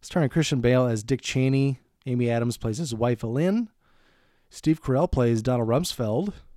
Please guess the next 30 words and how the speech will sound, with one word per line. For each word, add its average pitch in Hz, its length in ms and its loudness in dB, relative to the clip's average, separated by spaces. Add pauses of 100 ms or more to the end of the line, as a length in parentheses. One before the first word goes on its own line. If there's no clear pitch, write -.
(140)
Sam 120 300 -4
Rockwell 123 500 -2
is 107 260 -6
George 117 500 -2
W. 117 360 2
Bush. 120 540 -2 (440)
Alison 127 320 -2
Pill 135 300 2
is 113 200 0
the, 110 160 -4 (300)
one 120 140 -4
of 113 40 -6
the 110 80 -4
Cheney's 117 340 -4
daughters. 143 760 -4 (500)
See, - 200 -14
Eddie 123 180 -2
Marsan 131 480 0
is 143 160 -2
in 147 80 -2
there. 147 320 0
Justin 131 400 -4
Kirk 151 400 -6 (380)
from 107 260 -6
Weeds. 170 520 -2 (960)
Did 147 60 -14
you 180 60 -6
ever 220 80 -6
watch 220 220 -2
Weeds? 226 340 -4